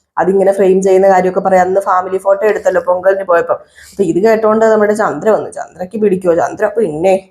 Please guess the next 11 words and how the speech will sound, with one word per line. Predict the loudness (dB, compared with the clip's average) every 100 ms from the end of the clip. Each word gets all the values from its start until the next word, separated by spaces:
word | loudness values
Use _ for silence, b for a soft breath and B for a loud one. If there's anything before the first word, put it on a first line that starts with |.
| -12
ഈ |
ഫോട്ടോ | -6 -2 0 0 -2
ഫ്രെയിം | 2 4
ചെയ്യാത്തതിന്റെ | 4 2 2 0 2
കുഴപ്പം | 0 -2 -2
കൂടെ | 0 0
ഉള്ളൂ, | -4 -12 B B B
അത് | -4
കാണുമ്പോ | -2 0 0 0
കാണുമ്പോ | 0 0 0
പേടിയാകും. | 0 0 0 0 0 -4